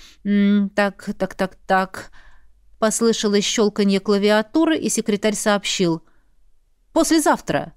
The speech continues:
в семь вечера». «Отлично. Тогда к шести должен быть подан флаер. Возьми лимузин». «Так точно, сэр. Прошу прощения,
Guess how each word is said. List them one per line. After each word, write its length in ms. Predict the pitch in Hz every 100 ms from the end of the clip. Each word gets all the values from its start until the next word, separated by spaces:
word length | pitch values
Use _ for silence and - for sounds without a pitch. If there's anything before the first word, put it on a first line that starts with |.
| -
в 60 | -
семь 260 | 311 320
вечера». 500 | 202 165 190 170 170 - - - _ -
«Отлично. 640 | 240 226 202 185 190 190 208
Тогда 260 | 226 233
к 60 | 226
шести 400 | 277 262 - 330
должен 400 | 240 240 233 220
быть 180 | 233 -
подан 280 | 220 208
флаер. 480 | 196 196 175 165 160 - - - -
Возьми 320 | 214 226 226 285
лимузин». 540 | 269 254 185 165 170 - - - -
«Так 180 | 339 -
точно, 400 | 277 - 233 226
сэр. 320 | 220 214 214 _ - - - -
Прошу 240 | 247 277
прощения, 720 | 254 254 - 269 247 254 254